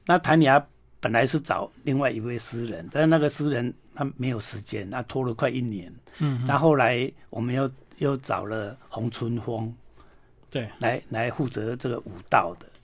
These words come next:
Speaker 1: 啊，
Speaker 2: 嗯。
Speaker 1: 我是，千硕找的是评音乐，那我找的是评画，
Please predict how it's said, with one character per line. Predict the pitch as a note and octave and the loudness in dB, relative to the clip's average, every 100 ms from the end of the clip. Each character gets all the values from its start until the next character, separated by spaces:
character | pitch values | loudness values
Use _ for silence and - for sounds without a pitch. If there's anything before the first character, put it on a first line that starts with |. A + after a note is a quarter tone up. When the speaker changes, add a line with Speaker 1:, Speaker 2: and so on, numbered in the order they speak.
| - - | -20 2
Speaker 1:
啊， | E3+ | 6
Speaker 2:
嗯。 | C3 A#2+ | 6 4
Speaker 1:
我 | A#2 | -2
是， | B2 - E3+ D#3 - - - - | 0 4 6 6 0 -14 -20 2
千 | F#3+ F#3 | 6 10
硕 | G3 E3 - - - | 12 10 6 -10 -2
找 | - A2 | 0 2
的 | A#2+ | 0
是 | D#3+ E3 - _ _ _ - - - | -4 -8 -18 _ _ _ -20 -20 -8
评 | A#2 C3 | -4 -2
音 | C#3 C3+ | 2 2
乐， | D3 B2+ F2 - - - | 2 0 -2 -14 -20 0
那 | F#3 E3+ | 6 8
我 | |
找 | C#3+ A#2 | 6 0
的 | G#2+ | -2
是 | A2+ | -4
评 | C#3+ - G#2+ A2 | -6 -6 -6 -4
画， | - C3 F#2+ | 0 0 0